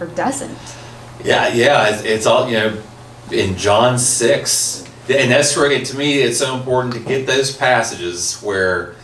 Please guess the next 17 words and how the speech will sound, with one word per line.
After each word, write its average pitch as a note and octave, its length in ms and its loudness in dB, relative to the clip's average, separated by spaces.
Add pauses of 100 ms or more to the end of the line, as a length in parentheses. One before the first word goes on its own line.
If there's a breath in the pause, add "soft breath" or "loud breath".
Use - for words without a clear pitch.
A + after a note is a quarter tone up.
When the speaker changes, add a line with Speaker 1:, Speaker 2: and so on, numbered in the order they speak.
(160 loud breath)
Speaker 2:
you G2 80 -6
know, F#2+ 60 -4
we G2 100 -8
talk B2+ 320 2
about B2 240 2
the A#2 80 0
idea G#2+ 300 2
of - 80 -8
compatibilism, A2 960 -2
that, F#2+ 340 0 (420 loud breath)
uh, - 540 -2 (2250)
that A#2 160 4
it's A2 160 2
both A#2+ 320 0
God A2+ 380 2
and G#2+ 280 -2
man, G2+ 460 -2